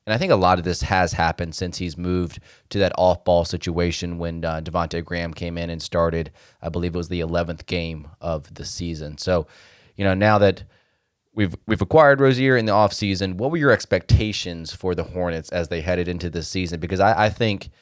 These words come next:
most fans and, and watchers of this team have noticed that this team has exceeded expectations so far. But what were your expectations heading into this season?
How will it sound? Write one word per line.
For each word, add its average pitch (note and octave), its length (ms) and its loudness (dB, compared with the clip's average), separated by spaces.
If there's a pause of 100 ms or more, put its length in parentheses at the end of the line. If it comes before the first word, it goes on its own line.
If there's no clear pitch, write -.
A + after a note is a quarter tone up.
(300)
most A2 340 2
fans F#2+ 680 2
and, F2+ 280 -4
and F2+ 160 -4
watchers F#2 460 4
of E2+ 80 -2
this E2 160 -2
team A2+ 380 -2
have F2 400 0 (280)
noticed G#2 500 2
that E2+ 100 -8
this F#2 160 -4
team F#2+ 260 -6
has E2 140 -6
exceeded E2 720 -6 (160)
expectations D#2+ 720 -6
so D#2 140 -6
far. E2+ 120 -4
But F2+ 120 -4
what C3 100 6
were C#3+ 80 4
your G#2+ 320 2
expectations E2 800 -4 (240)
heading F#2+ 300 0
into F2 200 -4
this D#2+ 140 -4
season? D#2 380 -6